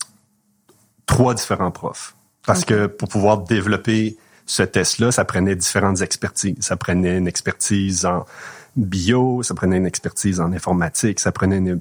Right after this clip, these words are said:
Speaker 1: une expertise même en mécanique puis en électronique.
Speaker 2: Ok.
Speaker 1: Ça fait que j'avais comme plusieurs comme mentors, puis il dit, « Bon, ben maintenant, organise-toi avec ça, puis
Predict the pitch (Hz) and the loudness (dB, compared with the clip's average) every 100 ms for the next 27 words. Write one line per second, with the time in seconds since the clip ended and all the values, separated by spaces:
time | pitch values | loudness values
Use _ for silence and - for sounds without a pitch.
0 | - 104 85 - 92 104 95 - 95 92 | -2 -2 -2 -6 -4 -2 -2 0 0 2
1 | 90 92 - 95 95 101 - - - 92 | 2 0 0 0 0 -2 -6 -14 -10 -4
2 | 90 87 90 - - - 170 - - _ | -2 2 2 0 -4 -6 -6 -8 -14 _
3 | 185 170 180 - - 92 87 87 78 98 | -4 -2 -2 -4 -6 -2 2 2 2 0
4 | 104 - - 101 95 - - 101 95 95 | 0 -4 0 2 2 2 0 0 2 4
5 | 95 92 - 92 92 87 90 85 95 139 | 4 2 0 2 4 2 2 2 2 2
6 | 165 98 82 85 85 101 104 82 87 92 | -2 -10 -12 -10 0 2 2 0 -2 -2
7 | - 107 123 - _ _ _ - 117 107 | 0 0 0 -6 _ _ _ 0 2 4
8 | 101 101 - 110 98 92 - 175 151 92 | 2 0 0 0 2 0 -2 -2 -2 -8